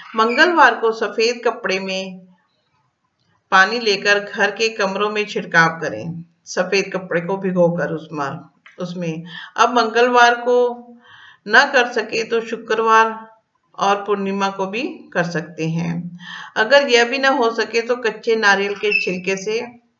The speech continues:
छिलके जो होते हैं उसे घर में जला दें, इससे आप बीमारी से मुक्ति पा सकते हैं। दोस्तों, कभी कभार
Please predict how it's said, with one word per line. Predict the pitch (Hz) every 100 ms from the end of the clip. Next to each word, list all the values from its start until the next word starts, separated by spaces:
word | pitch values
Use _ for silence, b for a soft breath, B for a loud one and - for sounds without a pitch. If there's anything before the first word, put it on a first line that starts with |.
| _ _ -
छिलके | 208 208 220
जो | 220
होते | 208 208 214
हैं |
उसे | 214 226
घर | 214 220 196
में | 202 202
जला | 180 165 160
दें, | 156 - - b b b _
इससे | 202 196 233 214
आप | - - - 214
बीमारी | 214 202 185 196
से | 214 269 311 - - -
मुक्ति | 185 175 208
पा | 190 180
सकते | 165 170 160 156
हैं। | 156 165 170 170 - - _ _ _ B B B B B B B
दोस्तों, | 262 302 415 -
कभी | 277 294
कभार | 302 269 254 247